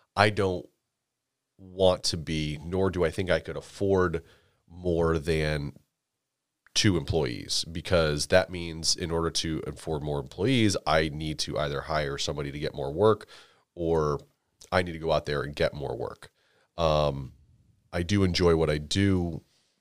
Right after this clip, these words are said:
physically, so, um, you know, that, that means that I would have to, I feel like, give up a little bit of the hands-on stuff to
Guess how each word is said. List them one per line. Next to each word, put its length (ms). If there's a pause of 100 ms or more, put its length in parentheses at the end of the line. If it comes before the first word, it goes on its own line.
(200)
physically, 640
so, 720 (220)
um, 540 (1400)
you 100
know, 140
that, 300
that 180
means 300
that 140
I 100
would 100
have 240
to, 320
I 80
feel 160
like, 160
give 180
up 340
a 80
little 320
bit 160
of 320 (680)
the 120
hands-on 560
stuff 480 (520)
to 680